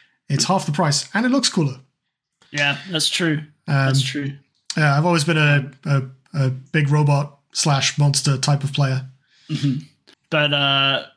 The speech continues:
Speaker 2: but I guess trolling your opponent with lots of camouflage is also very funny. So
Speaker 1: Oh,
Speaker 2: there you
Speaker 1: absolutely.
Speaker 2: go. Um, all right, so this is a specific one. Uh, infiltration or parachutist?
Speaker 1: So just guessing what, what, what those mean, right?
Speaker 2: Yeah.
Speaker 1: Um,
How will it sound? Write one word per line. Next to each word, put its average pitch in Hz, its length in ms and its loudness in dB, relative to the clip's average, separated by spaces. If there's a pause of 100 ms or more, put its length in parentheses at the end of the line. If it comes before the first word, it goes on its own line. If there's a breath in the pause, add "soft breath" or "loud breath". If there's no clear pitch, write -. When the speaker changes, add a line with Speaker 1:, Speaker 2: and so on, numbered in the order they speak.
(120)
Speaker 2:
but 147 160 -4
I 143 120 0
guess 139 280 -2
trolling 135 320 0
your 127 140 0
opponent 120 280 -4
with - 120 -6
lots - 160 -2
of - 60 -10
camouflage 117 500 -4
is 120 100 -2
also 117 260 -4
very 117 200 -4
funny. 123 480 -6
So - 220 -2
Speaker 1:
Oh, 123 100 -2 (220)
Speaker 2:
there 208 80 0
you 143 60 0
Speaker 1:
absolutely. 139 420 0
Speaker 2:
go. 131 120 -6 (1040 loud breath)
Um, 160 480 2
all 175 80 0
right, 143 160 -2
so 165 220 0
this 170 180 0
is 135 140 0
a 127 80 -2
specific - 520 -2
one. 120 240 -4 (200 soft breath)
Uh, 131 260 2
infiltration 147 800 0
or 92 140 -6
parachutist? 131 840 -4 (640 loud breath)
Speaker 1:
So 156 420 2 (300)
just 202 160 0
guessing 190 360 0
what, 170 280 -2
what, 170 200 0
what 160 180 0
those 151 440 2 (160)
mean, 135 380 -2
right? 143 240 0 (400 loud breath)
Speaker 2:
Yeah. 143 280 2
Speaker 1:
Um, 139 220 0